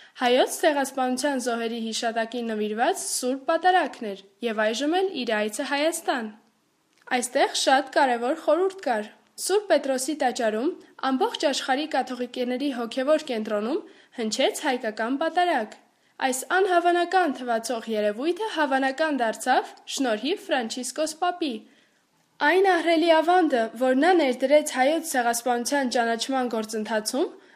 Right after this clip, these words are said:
անգին էր և մի նոր էջ բացեց հայ ազգի համար։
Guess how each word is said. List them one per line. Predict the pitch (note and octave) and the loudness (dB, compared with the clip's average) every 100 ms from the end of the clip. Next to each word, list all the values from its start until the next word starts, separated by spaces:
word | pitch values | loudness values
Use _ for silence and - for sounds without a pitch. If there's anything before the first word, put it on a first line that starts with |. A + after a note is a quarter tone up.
| - | -4
անգին | C#4+ E4 D#4+ G#4+ E4+ | 2 2 6 6 6
էր | A#3+ G#3 - | 2 -2 -6
և | A#3+ A#3+ B3 | -2 0 2
մի | B3+ | 0
նոր | A#3+ G#3+ | 2 0
էջ | - E4+ F4+ | 2 0 4
բացեց | G4+ G4+ A4+ G#4+ - - - | 4 4 0 -2 -6 -20 -4
հայ | A#3+ E4 | 0 2
ազգի | E4+ A#3+ - A#3 | 2 0 -4 -8
համար։ | B3+ D#4 E4 C#4+ G3+ | -4 -2 0 -2 -4